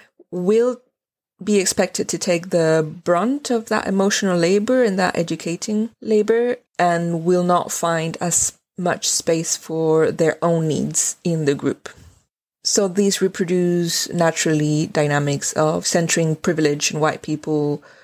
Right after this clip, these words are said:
feelings and experiences and their learning and development.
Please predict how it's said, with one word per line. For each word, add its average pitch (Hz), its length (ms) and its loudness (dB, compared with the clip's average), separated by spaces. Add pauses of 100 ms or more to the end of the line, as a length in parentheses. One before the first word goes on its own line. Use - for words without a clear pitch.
(280)
feelings 202 880 2
and 165 140 2
experiences 156 840 0
and 151 280 -2
their 147 320 2
learning 147 400 0
and 139 160 0
development. - 760 -4